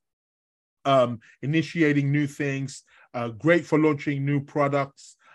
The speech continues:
uh, great for launching, uh, starting a new enterprise.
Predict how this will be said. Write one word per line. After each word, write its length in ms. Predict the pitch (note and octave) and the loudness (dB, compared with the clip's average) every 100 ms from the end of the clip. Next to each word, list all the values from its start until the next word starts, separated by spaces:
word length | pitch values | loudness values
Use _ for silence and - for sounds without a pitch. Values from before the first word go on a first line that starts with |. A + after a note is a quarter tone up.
| _ B2 | _ -4
uh, 180 | A#2 | -4
great 380 | B2 G#2+ D#3+ E3 | -4 0 2 2
for 120 | - | 0
launching, 440 | D#3 D3+ D3 D3 C#3 | 0 0 -2 -4 -4
uh, 100 | C3+ | -6
starting 420 | - - C#3+ C#3+ C3 | -6 0 2 2 -2
a 60 | |
new 220 | C3+ D3 | -2 -2
enterprise. 640 | - C#3 C#3+ C#3+ C3+ C3+ | -2 -6 -8 -6 -4 -4